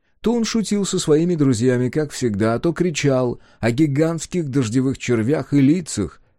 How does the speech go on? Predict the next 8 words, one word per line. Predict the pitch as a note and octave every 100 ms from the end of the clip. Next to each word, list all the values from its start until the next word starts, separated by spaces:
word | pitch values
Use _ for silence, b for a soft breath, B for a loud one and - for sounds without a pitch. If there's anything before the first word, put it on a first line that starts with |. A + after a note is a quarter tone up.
| _
прижатых | A2 G#2+ G2 F2+ F#2+ -
к | -
стеклу. | - A2+ - C#3 A#2+ - _ _ _ _ _ _ _ _ _ _ _ _
Просыпаясь | A2 A2 A2 A2 F#2+
по | -
утрам, | G#2 G2+ C3 C#3 B2 - _ _ _ _
Магдалина | G#2+ A#2+ A#2 C#3 D3 C#3+
обнаруживала, | C3 C3+ F3 D#3 C#3+ C3+ A#2+